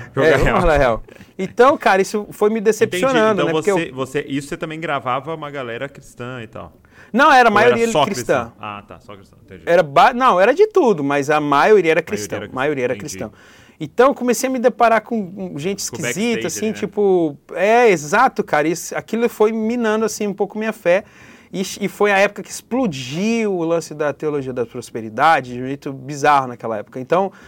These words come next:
Speaker 1: ah, quando eu ia pra igreja, eu voltava mais vazio, né, do que cheio. Então, cara, eu já tava, tipo assim, esse rolê não rola mais.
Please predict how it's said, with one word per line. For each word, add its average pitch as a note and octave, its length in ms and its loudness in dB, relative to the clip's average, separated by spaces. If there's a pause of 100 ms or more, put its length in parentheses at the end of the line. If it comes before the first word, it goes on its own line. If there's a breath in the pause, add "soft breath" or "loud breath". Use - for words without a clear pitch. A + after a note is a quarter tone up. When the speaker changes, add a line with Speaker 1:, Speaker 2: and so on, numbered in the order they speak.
(380 loud breath)
Speaker 1:
ah, D3 420 0
quando F3 220 2
eu G3 80 4
ia G3+ 80 6
pra F#3+ 160 0
igreja, E3+ 240 0
eu F#3 40 -2
voltava G#3+ 280 2
mais G#3+ 180 2
vazio, F3+ 440 0
né, D3 180 -6 (160)
do B2+ 80 -16
que - 140 -20
cheio. C3 280 -4
Então, G3+ 960 -2
cara, E3+ 280 2
eu C#3+ 40 0 (320)
já D3+ 140 2
tava, F3 300 2
tipo G3+ 240 -8
assim, G3 160 -4
esse D#3+ 200 -4
rolê F3 800 0 (440)
não C#3 340 -12
rola D3 420 0
mais. A2+ 400 -8